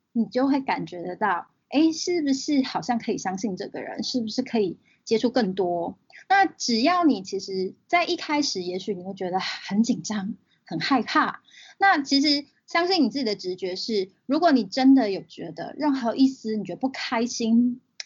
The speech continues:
害怕、怪怪的事情，其实你就不要做了。然后另外，另外一件事情就是，你在台湾的自己家园这一块土地上面完全都不做的事情，其实你旅行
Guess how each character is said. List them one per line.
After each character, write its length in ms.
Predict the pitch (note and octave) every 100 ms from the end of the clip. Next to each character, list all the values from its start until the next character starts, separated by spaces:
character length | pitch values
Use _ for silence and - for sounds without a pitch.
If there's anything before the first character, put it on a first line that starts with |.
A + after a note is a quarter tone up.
| _ _ -
害 200 | F4+ F4+
怕、 440 | - C#4 F#3+ - _ _ -
怪 200 | F#4 C4+
怪 220 | F4+ A#3+
的 120 | G#3+
事 220 | - C4
情， 380 | - - C4 C4+
其 120 | - G#3
实 100 | G#3+
你 80 | F3
就 80 |
不 80 | F#3
要 100 | F3
做 220 | - - -
了。 160 | - _ _ _ _ _ _ _ -
然 140 | A3
后 160 | C#4+ D#4+
另 260 | E4 F4 D4+
外， 360 | D#4 A3+ - _ _ _
另 180 | D#4+ D#4
外 180 | D4+ B3+
一 20 |
件 200 | B3+ B3+
事 140 | C4
情 220 | A3 F#3
就 100 | F#3+
是， 340 | F#3+ - F#3+ - _ _
你 320 | A#3 G#3 F#3+ F#3+
在 460 | F#4 F4 D4 B3 A#3 _ -
台 280 | - G3 A#3
湾 280 | D4 D4 D4+
的 100 | C#4+
自 140 | D4+
己 100 | G3
家 540 | E3 A#3+ A#3 A#3 B3
园 480 | B3 F#3+ F3 F3+ F#3
这 160 | A#3 C4+
一 20 |
块 220 | - C#4+
土 180 | C4+ G3
地 140 | B3+
上 200 | A#3+ B3+
面 300 | B3 B3 F3+ - _
完 240 | G#3 B3+
全 260 | F#4 D4 C#4
都 120 | C4
不 120 | C4+
做 240 | A#3+ C4 A3+
的 60 |
事 220 | G#3 B3+ G3+
情， 320 | - - - _ _
其 160 | - A3
实 260 | - G3+
你 160 | G3 A3+
旅 300 | C#4+ A#3+ E3
行 500 | D#3+ - F3+ G#3